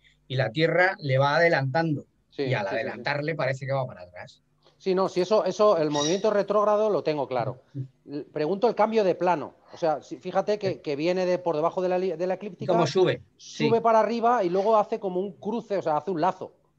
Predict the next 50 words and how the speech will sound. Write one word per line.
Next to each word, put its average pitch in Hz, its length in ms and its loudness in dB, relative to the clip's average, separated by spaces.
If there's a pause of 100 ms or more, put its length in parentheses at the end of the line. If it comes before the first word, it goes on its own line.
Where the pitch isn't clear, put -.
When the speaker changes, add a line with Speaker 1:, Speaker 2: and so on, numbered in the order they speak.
(280)
Speaker 1:
Sí, 165 220 -4
claro, 160 320 4
porque 135 300 0
Speaker 2:
En 175 100 0
Speaker 1:
la 180 100 4
Speaker 2:
realidad, 165 280 6
Speaker 1:
órbita, 170 280 -4 (340)
sí, - 140 -6
la 165 60 2
Speaker 2:
en - 40 2
Speaker 1:
órbita 143 160 4
Speaker 2:
realidad 180 240 2
Speaker 1:
de 180 80 4
Marte 180 440 -2 (340)
está 160 340 0
inclinada 165 680 0
respecto 131 480 -6
a 127 120 0
la 120 140 -2
de 123 100 -4
la 120 360 -2
Tierra, 156 440 -2
la 120 80 -4
Speaker 2:
Ahí 120 60 -6
Speaker 1:
nuestra. 151 360 2
Speaker 2:
es, - 360 -12 (200)
ahí 127 160 -10
es. 147 160 0
Speaker 1:
Eso 131 120 -12
es, 98 100 -12 (120)
la 127 140 -4
nuestra 202 480 0
es 190 100 0
la 170 120 0
eclíptica, 131 540 -6
¿vale? 190 300 -4
El 135 120 -6
mismo 175 320 -4
plano 117 300 -4
de 113 60 -6
la 117 120 -6
Tierra 196 400 -6 (420)
es 135 140 -6
el 165 100 -2
plano 160 240 0
de 185 80 6
la 143 100 0
eclíptica, 131 500 -4
por 120 120 -8
eso 123 120 -10